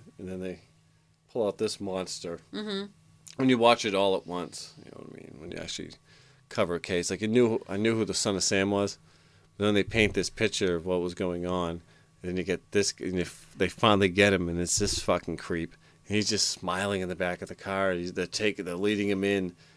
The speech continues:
Speaker 2: And
Speaker 1: in
Speaker 2: he
Speaker 1: cuffs, and he's smiling, having a great time.
Speaker 2: And he said, "You caught me."
Speaker 1: Yeah, yeah.
Speaker 2: Like, it wasn't even as if, "No, it's not me," or, "You got the wrong guy, I didn't do it."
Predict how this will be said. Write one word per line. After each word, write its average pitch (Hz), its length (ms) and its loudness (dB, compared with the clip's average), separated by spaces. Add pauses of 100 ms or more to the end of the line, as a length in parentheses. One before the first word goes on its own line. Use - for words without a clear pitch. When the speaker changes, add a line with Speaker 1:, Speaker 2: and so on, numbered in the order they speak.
(120)
Speaker 2:
And 214 80 0
Speaker 1:
in 226 60 6
Speaker 2:
he 277 160 10
Speaker 1:
cuffs, - 320 0
and 92 80 -2
he's 104 200 0
smiling, 101 600 0
having 82 180 -6
a 80 40 -4
great 82 260 -4
time. 82 240 -10
Speaker 2:
And - 80 -6
he 247 200 4
said, 262 160 4
"You 240 80 0
caught 285 240 6
me." 180 260 0 (520)
Speaker 1:
Yeah, 71 200 -8 (360)
yeah. - 100 -18 (140)
Speaker 2:
Like, 208 160 -6
it 226 140 2
wasn't 254 400 6
even 233 320 4
as 214 160 2
if, 214 220 4
"No, 220 260 6
it's 202 160 0
not 196 180 6
me," 214 400 6
or, 180 100 10
"You 170 120 6
got 190 160 6
the 190 100 2
wrong 185 240 8
guy, 185 560 10
I 170 60 8
didn't 170 240 2
do 190 180 6
it." 156 280 4